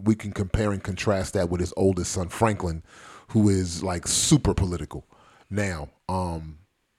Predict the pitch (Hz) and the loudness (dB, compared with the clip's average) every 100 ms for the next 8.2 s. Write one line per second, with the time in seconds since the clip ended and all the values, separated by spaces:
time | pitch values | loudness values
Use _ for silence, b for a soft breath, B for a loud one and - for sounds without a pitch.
0 | _ _ _ _ _ - 95 107 113 143 | _ _ _ _ _ -2 6 8 10 10
1 | 135 - 120 110 107 - _ _ - 127 | 8 2 2 4 2 0 _ _ 4 6
2 | - 101 - 104 101 85 107 107 113 98 | 8 6 4 -2 -2 0 0 0 0 -4
3 | 90 B B B B 143 131 151 139 131 | -8 B B B B 6 10 10 10 8
4 | 123 110 113 120 - 127 120 117 - 104 | 8 6 8 6 6 6 6 4 4 8
5 | 98 98 - 110 101 104 104 98 92 98 | 8 6 4 4 6 6 4 2 0 2
6 | 101 - 98 104 - 104 - 98 95 - | 2 4 2 2 4 6 6 0 0 0
7 | 92 95 95 92 - 101 98 98 87 95 | 2 4 4 2 0 2 4 4 2 -2
8 | 92 | -2